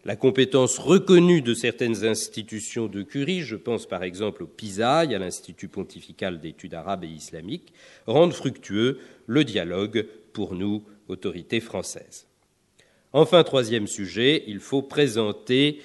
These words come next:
les mesures spécifiques françaises. Et de fait, une part importante du temps consacré aux affaires religieuses par ceux qui ont en charge les relations avec le Saint-Siège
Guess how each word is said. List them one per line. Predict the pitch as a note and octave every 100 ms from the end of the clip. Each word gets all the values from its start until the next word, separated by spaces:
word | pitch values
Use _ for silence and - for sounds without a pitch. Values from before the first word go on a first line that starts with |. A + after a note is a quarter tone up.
| - -
les | A2+ D3
mesures | C3 A#2 A#2 C#3 C3+
spécifiques | - - B2+ - G#2 - B2+ - _ _
françaises. | _ - G2 - - - - - _ _ - - - _ -
Et | D#3
de | E3 E3
fait, | - F#3+ F#3
une | D#3+ C#3+
part | C#3+ C3
importante | F#3 F3+ E3 - C3+ A2 G2
du | G#2 A2+
temps | C3
consacré | A#2 A#2 G#2+ A2+ - A2+
aux | G2 F#2+
affaires | G2 G2+ E2+
religieuses | F2+ F#2+ F#2 G#2+ G#2+ F2+
par | - E2
ceux | - A#2+ A2
qui | -
ont | E2+ D#2
en |
charge | D#2 - C#3+ A#2+ G2 F2 - - - _
les | G2
relations | A2 A#2 G#2+ - - A#2
avec | F#2 F2
le | F2
Saint-Siège | D#2+ E2 E2 - A2 B2 D3 D3